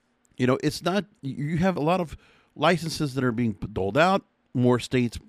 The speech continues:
being brought onto the grid to legalize in terms of medical or adult use. And then with that, it's the closer and closer we get to coast-to-coast exposure,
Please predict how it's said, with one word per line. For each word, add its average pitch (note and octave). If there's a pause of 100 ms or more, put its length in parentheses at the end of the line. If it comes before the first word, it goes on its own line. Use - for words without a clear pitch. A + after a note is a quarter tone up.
(120)
being B2
brought B2+
onto B2
the G#2+
grid D3 (540)
to A#2
legalize C#3
in B2
terms A2+
of G2+
medical A#2+
or G#2
adult F#2+
use. C#3+ (760)
And D3
then C#3+
with E3+
that, A2 (760)
it's C#3+
the C3 (140)
closer E3
and C3+
closer C#3+
we A#2
get B2+
to A2+
coast-to-coast A#2+ (1500)
exposure, B2+